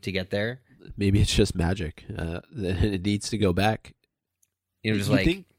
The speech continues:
Speaker 2: she'd also be able to stop the train. Sh-, if she's going in to search it,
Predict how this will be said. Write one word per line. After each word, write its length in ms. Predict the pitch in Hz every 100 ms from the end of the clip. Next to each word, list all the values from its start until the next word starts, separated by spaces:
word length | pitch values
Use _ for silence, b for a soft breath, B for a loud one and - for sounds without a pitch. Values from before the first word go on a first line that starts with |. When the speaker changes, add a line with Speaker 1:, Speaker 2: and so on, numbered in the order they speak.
| -
Speaker 2:
she'd 240 | - 143
also 280 | 120 120 120
be 160 | 98 95
able 200 | 90 85
to 140 | 92
stop 400 | - - 98 -
the 60 | -
train. 360 | - - - - _ _ _ _
Sh-, 140 | - - -
if 180 | 98
she's 200 | - 110
going 300 | 92 113 110
in 100 | 98
to 120 | 87 -
search 360 | - 101 -
it, 180 | 69